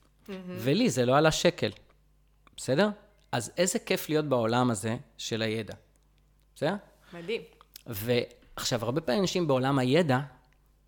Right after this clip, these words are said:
Speaker 2: לא נותנים את הידע שלהם, כי אומרים, "מה, אני רוצה לקבל עליו כסף, נתתי לאלף אנשים, אני רוצה לקבל מאלף."
Speaker 1: נקודה מעניינת.
Speaker 2: בסדר?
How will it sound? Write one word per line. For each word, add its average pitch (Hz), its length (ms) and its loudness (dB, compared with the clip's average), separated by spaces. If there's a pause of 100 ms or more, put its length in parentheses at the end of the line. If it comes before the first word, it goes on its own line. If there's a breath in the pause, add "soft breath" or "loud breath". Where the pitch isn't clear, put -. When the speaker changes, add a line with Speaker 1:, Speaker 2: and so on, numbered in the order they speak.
(500 loud breath)
Speaker 2:
לא 143 140 4
נותנים 185 460 4
את 165 140 -2
הידע 127 280 -2
שלהם, 117 340 -2
כי - 140 -4
אומרים, 156 200 2
"מה, 208 120 6
אני 147 100 2
רוצה 131 200 -4
לקבל 208 220 2
עליו 233 220 6
כסף, 330 440 4
נתתי 156 380 0
לאלף 160 300 4
אנשים, 127 280 0
אני 117 60 -4
רוצה 165 140 -4
לקבל 175 300 -2
מאלף." 208 480 2
Speaker 1:
נקודה 175 460 -4
מעניינת. 170 440 -4
Speaker 2:
בסדר? 190 340 4